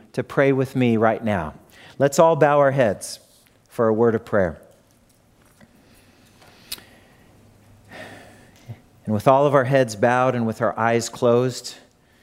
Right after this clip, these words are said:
let's go to the Lord. Dear Lord Jesus, I believe that you are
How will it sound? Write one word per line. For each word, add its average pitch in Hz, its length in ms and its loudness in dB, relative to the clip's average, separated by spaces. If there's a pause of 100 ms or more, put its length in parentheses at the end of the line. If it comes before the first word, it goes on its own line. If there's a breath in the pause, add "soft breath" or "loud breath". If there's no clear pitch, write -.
(1300 soft breath)
let's 123 240 0
go 127 180 2
to 117 100 0
the 107 120 -2
Lord. 98 360 0 (3500 loud breath)
Dear 151 180 4
Lord 143 240 4
Jesus, 117 480 -2
I 123 140 2
believe 135 520 2
that 123 220 0
you 143 400 2
are 131 480 0